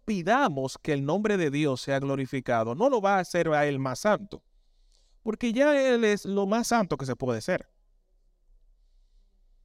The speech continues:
Ahora, ¿por qué es importante que cuando oremos digamos, "Santificado sea tu nombre"? ¿Por qué tenemos que pedir que el nombre del Señor sea santificado? Porque nosotros necesitamos santificar.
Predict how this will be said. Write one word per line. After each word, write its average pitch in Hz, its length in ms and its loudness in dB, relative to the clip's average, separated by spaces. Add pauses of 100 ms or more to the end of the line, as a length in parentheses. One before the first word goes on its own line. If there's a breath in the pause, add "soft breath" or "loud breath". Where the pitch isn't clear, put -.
(760)
Ahora, 220 420 2
¿por 247 220 2
qué 339 100 -2
es 359 140 -4
importante 208 920 0
que 175 180 -4
cuando 185 440 0
oremos 185 500 0
digamos, 170 480 -2
"Santificado 170 800 -2
sea 156 220 -2
tu 139 120 -4
nombre"? 95 400 -10 (360 soft breath)
¿Por 240 160 0
qué 359 120 -6
tenemos 359 460 0
que 226 160 2
pedir 190 680 0
que 196 120 0
el 185 140 0
nombre 269 340 2
del 190 140 0
Señor 165 380 -4
sea 147 280 2
santificado? 120 1000 -4 (1160)
Porque 147 260 -4
nosotros 135 580 -2
necesitamos 110 760 -4
santificar. - 720 -4